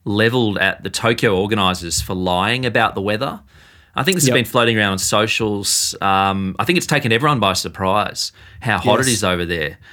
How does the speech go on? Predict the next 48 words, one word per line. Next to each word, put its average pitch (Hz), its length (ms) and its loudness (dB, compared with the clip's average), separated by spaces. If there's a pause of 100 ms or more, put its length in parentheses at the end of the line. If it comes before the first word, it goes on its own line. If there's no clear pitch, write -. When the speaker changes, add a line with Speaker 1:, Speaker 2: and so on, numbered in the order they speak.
(320)
Speaker 1:
Mate, 123 200 2
I 131 40 4
Speaker 2:
Yep. 127 40 2
Speaker 1:
know 151 340 4
Olympic 117 300 0
officials 104 440 -2
have 98 160 -2
their 95 120 0
fingers 98 380 -4
in 95 80 -4
a 90 100 -2
lot 90 160 0
of 85 80 -8
pies, 95 520 2
but - 200 -2
do 120 120 2
they 131 160 2
control 127 420 0
the 131 80 -2
weather? 143 320 0 (1000)
Speaker 2:
Well, 143 120 2
they 143 160 2
do. 131 320 2
I 117 60 -2
mean, 123 240 2
a-, 131 40 -2
and 127 360 -2
as, 117 380 -2
as 120 200 -2
it 120 80 -4
happens 117 360 -2
over 107 180 -2
here 113 220 0
as 104 160 -6
well, 113 340 -2
if 104 200 -8
you 110 160 0
ask 107 240 -6
anyone 107 400 -2
on 104 280 -4
the, 101 160 -2
um, 101 280 -4
the 113 120 -8
deep 110 300 -4
depths 107 320 -6
of 101 100 -12
Twitter 120 340 0
that, 101 200 -4